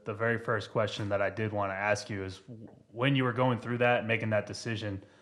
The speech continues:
I, I know because I made it too, that's not an easy decision to make, to leave the, the safe place that you knew and, and the construction world. Was there a straw or moment that kind of broke the camel's back on that? Or was it just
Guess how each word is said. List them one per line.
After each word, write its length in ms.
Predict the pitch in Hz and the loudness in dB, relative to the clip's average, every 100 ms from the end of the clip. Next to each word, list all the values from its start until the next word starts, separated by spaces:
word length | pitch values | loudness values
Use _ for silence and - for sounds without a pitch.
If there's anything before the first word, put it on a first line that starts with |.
| - _ | -20 _
I, 140 | 120 120 | 2 4
I 200 | 123 127 | 6 6
know 180 | 123 117 | 6 4
because 280 | 113 113 | 2 2
I 140 | 113 110 | 4 4
made 200 | 110 104 | 2 -2
it 100 | 110 | -6
too, 160 | 117 | -8
that's 200 | 110 101 | -6 -4
not 200 | 107 101 | -2 -2
an 60 | 98 - - - | -2 -8 -16 -6
easy 260 | 113 107 | -4 -4
decision 420 | 104 104 117 104 98 | -4 -2 -2 -2 -2
to 60 | |
make, 280 | 98 110 - | -2 -2 -2
to 100 | 123 | -6
leave 320 | 110 110 104 | -4 -4 -4
the, 300 | 117 107 104 - - - - | -2 -2 -2 -6 -18 -20 -10
the 100 | 101 | -6
safe 580 | - 110 107 104 - - _ _ | 0 0 0 -4 -12 -20 _ _
place 320 | 120 107 104 | -2 -2 -2
that 180 | 113 104 | -6 -6
you 140 | 104 | -4
knew 480 | 104 107 107 107 107 | -2 0 0 -2 -4
and, 240 | 101 98 98 | -6 -6 -8
and 160 | 107 95 - | -10 -12 -10
the 100 | 98 | -10
construction 680 | - 104 - 113 104 110 101 | -8 -10 -2 0 0 -2 0
world. 360 | 107 104 101 - - - | 4 4 0 -8 -20 0
Was 200 | 120 123 | 2 6
there 260 | 139 160 156 | 8 8 8
a 120 | - - - - | 6 -4 -16 -16
straw 600 | - - 127 117 131 131 | -10 -4 4 8 10 10
or 120 | 120 104 | 10 6
moment 480 | 110 110 120 117 - | 2 2 2 -2 -4
that 200 | 107 - | -4 0
kind 240 | 113 107 | 0 0
of 120 | 101 | -2
broke 260 | 117 113 113 | -2 -2 -4
the 60 | |
camel's 440 | 110 117 113 107 98 | -6 -2 -2 -2 -2
back 400 | 104 104 110 135 | 0 2 2 2
on 220 | 127 135 | 0 4
that? 420 | 147 180 - - - | 4 4 2 -6 0
Or 140 | 120 123 | 4 8
was 280 | 127 123 117 | 8 6 4
it 160 | 110 | -2
just 480 | - 123 113 - | 0 2 2 -4